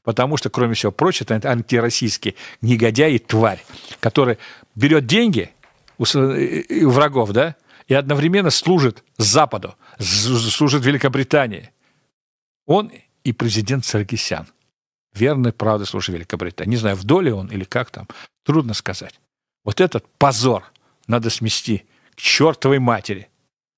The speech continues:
Мирным путем, как призывают религиозные деятели, и Арам Первый, и епископ Ширакский.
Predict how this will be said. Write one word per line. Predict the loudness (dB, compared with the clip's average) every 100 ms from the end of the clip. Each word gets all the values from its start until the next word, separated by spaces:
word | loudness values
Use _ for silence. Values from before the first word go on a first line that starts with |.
| _ _ _ 2
Мирным | 4 4 2
путем, | 0 -2 -2 -2
как | 0 -4 -4 -2
призывают | 0 2 0 0
религиозные | -2 0 0 0 0
деятели, | 0 2 2
и |
Арам | 2 0 0
Первый, | -2 0 -2 -6 -16 -20 _
и | 2
епископ | 4 4 0 0 0 0 -2 -2 0
Ширакский. | 2 2 0 -6 -10